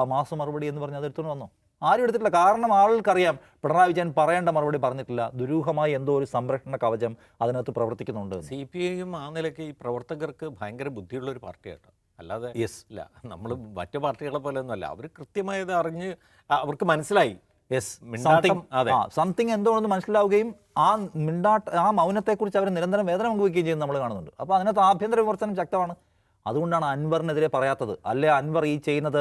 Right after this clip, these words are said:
Speaker 1: അതിരുവിട്ട പ്രവർത്തനമാണെന്ന് പറഞ്ഞേനെ. അത് പറയാൻ സി പി ഐ എമ്മിൻ്റെ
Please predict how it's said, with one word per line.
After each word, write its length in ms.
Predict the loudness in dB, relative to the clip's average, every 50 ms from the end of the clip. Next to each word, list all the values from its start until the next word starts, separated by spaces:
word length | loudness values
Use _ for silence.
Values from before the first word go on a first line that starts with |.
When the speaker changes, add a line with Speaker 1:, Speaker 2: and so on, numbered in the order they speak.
| 2 2
Speaker 1:
അതിരുവിട്ട 340 | 2 2 0 0 0 0 0
പ്രവർത്തനമാണെന്ന് 680 | -2 0 0 -2 -2 -2 0 0 0 -2 -2 -4 -2 -2
പറഞ്ഞേനെ. 300 | -2 -2 -2 -4 -4 -4 -6 _ _ _ _ _ _ _ -4
അത് 120 | -2 -2 0 2 2
പറയാൻ 280 | 2 4 4 4 2 0 -2
സി 80 | -4 -4
പി 160 | -2 0 2 4 4
ഐ 40 | 4 4
എമ്മിൻ്റെ 200 | 2 0 0